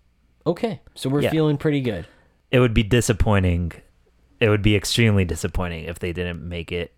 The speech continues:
Speaker 2: into the playoffs, first of all, and at least win a playoff game. Like, that's kinda, like, the bar.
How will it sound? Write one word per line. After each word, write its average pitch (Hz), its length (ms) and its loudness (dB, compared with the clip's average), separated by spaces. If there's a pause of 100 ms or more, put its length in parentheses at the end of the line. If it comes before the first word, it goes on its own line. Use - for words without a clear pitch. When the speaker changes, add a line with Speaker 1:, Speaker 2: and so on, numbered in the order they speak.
(140)
Speaker 2:
into 90 180 -8
the 85 80 -10
playoffs, 80 640 -4
first - 300 -12
of 82 80 -10
all, 80 180 -6
and 85 180 -10
at 85 140 -10
least 82 200 -12
win - 120 -10
a - 40 -14
playoff - 340 -12
game. - 240 -18 (160)
Like, 95 200 -10
that's 98 260 -4
kinda, 92 240 -6
like, 87 200 -8
the 92 80 -20
bar. 85 440 -4